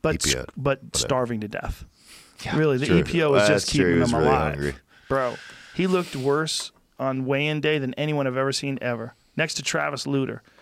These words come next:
Speaker 1: But Travis Lutter was just trying to dehydrate too much in one day. T J had, he had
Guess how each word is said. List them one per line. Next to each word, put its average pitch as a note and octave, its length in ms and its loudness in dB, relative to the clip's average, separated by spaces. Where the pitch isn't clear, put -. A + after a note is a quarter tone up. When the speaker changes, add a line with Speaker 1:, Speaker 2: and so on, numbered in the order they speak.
Speaker 1:
But B2+ 120 -4
Travis F#3 340 0
Lutter F3 200 2
was C#3+ 120 -2
just C3+ 140 -4
trying C3+ 260 -2
to C3 80 -6
dehydrate C3 500 -2
too - 120 -4
much C#3+ 240 -2
in C3 80 -4
one C3 220 0
day. C#3 300 0
T G#3 200 0
J G3+ 200 0
had, C#3 320 -2
he D#3 200 0
had C3 160 0